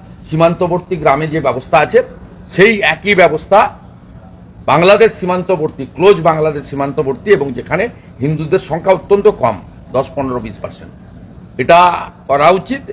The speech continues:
এবং এনআইএ যতক্ষণ না এই রিলিজিয়াস রাইটকে, কনস্পিরেটর, ফান্ডার এবং আর্মস ওয়েপন্স এসছে, একে একেবারে উপড়ে ফেলতে পারে, ততক্ষণ পর্যন্ত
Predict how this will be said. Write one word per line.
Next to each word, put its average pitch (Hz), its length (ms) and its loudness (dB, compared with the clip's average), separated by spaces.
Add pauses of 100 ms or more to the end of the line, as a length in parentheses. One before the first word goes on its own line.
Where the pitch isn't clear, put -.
এবং 160 400 2
এনআইএ 202 580 2
যতক্ষণ 160 480 -2
না 151 220 -2 (1200)
এই 180 400 0 (560)
রিলিজিয়াস 202 1000 0
রাইটকে, 101 680 -2 (920)
কনস্পিরেটর, 196 760 2 (140)
ফান্ডার 185 560 2
এবং 165 360 -4 (260)
আর্মস 170 500 0
ওয়েপন্স 170 600 -4
এসছে, 185 380 -2 (420)
একে 190 460 4 (140)
একেবারে 180 400 0
উপড়ে 175 300 2
ফেলতে 165 320 -2
পারে, 117 200 -2 (840)
ততক্ষণ 175 540 2
পর্যন্ত 190 540 2